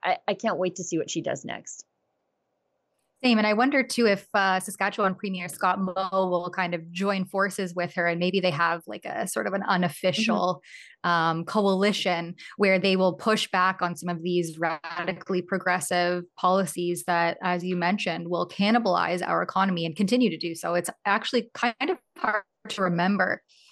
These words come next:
Speaker 2: what it was like in the pre-Trudeau times, uh, p-,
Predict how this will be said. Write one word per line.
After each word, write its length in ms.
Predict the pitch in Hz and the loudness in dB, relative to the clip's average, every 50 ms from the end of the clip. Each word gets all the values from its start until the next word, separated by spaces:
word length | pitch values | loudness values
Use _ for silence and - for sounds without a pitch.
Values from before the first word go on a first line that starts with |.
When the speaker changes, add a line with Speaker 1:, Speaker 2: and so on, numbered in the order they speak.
| _ _ _ | _ _ _
Speaker 2:
what 240 | - 175 180 202 208 | -4 0 2 2 2
it 80 | 208 190 | 2 2
was 240 | 196 190 180 175 185 | 0 -2 -2 0 0
like 460 | 185 190 185 180 180 175 180 - _ _ _ _ _ - | 2 2 4 2 2 0 -4 -10 _ _ _ _ _ -4
in 120 | 196 190 | -2 -2
the 80 | 185 180 | -2 -2
pre-Trudeau 960 | - - - - 214 220 214 208 202 208 - - 196 190 180 190 180 185 180 | -4 -8 -4 0 2 2 2 2 0 -2 -2 -2 0 2 4 4 6 6 4
times, 760 | - - 208 202 190 180 165 165 170 170 180 185 - - - _ - - - - _ _ - | 4 4 2 2 2 2 0 -4 -6 -6 -8 -8 -8 -10 -12 _ -20 -20 -20 -20 _ _ -2
uh, 480 | 185 180 175 170 160 170 170 165 165 - | 0 0 0 0 0 -2 -2 -2 -2 -2
p-, 160 | - - | -4 -10